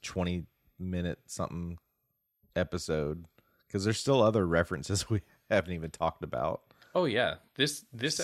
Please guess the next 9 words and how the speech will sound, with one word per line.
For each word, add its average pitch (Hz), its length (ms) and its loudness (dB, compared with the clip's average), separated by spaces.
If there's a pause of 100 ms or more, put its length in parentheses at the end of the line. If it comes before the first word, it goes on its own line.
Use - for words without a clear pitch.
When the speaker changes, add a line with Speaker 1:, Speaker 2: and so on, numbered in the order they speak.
(120)
Speaker 2:
episode 120 300 2
was 101 80 0
Speaker 1:
many. 90 220 -6
Speaker 2:
just - 520 -2 (200)
a 104 160 -2
reference 92 1200 -6 (120)
and 85 420 -6
Easter 87 420 -6
egg 80 360 -10